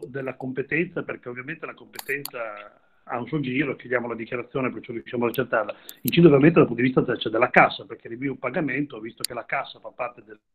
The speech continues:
del, abbiamo un bilancio di cassa, di fatto sto rinviando. È esattamente il tema che avevo indicato prima, cioè non vale granché sul bilancio perché, eh, per fortuna non abbiamo problemi di cassa, però ha un riflesso sulla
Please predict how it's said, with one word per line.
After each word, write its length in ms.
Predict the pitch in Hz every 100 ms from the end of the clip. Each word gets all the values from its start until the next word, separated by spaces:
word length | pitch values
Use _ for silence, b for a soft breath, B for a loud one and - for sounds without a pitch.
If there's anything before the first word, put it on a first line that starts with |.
| _ _ _ _ _ _ _
del, 260 | 110 104 104 _ _ _
abbiamo 260 | - 123 120
un 60 | 127
bilancio 400 | 131 143 139 131
di 100 | 170
cassa, 320 | 123 123 -
di 80 | 139
fatto 280 | 127 - 123
sto 120 | -
rinviando. 520 | 117 131 123 101 120
È 120 | 123
esattamente 440 | 117 123 131 139 127
il 80 |
tema 240 | 127 143 135
che 100 | 120
avevo 160 | 120
indicato 400 | 117 113 123 117
prima, 320 | 120 165 127 110
cioè 240 | - 107 B B B B
non 140 | 135
vale 200 | 139 143
granché 380 | 135 135 127 151
sul 180 | - 127
bilancio 480 | 156 135 127 127 127
perché, 420 | 113 104 117 113 _ _ _ _
eh, 960 | - 117 113 104 104 - - - - 107
per 160 | - 113
fortuna 400 | - 117 156 131
non 100 | 120
abbiamo 240 | 120 135 127
problemi 220 | 127 139
di 100 | -
cassa, 320 | 123 123 139
però 240 | 123 120 -
ha 140 | 131
un 140 | 135
riflesso 800 | 135 143 143 123 - 160 151 151 131
sulla 420 | - 127 120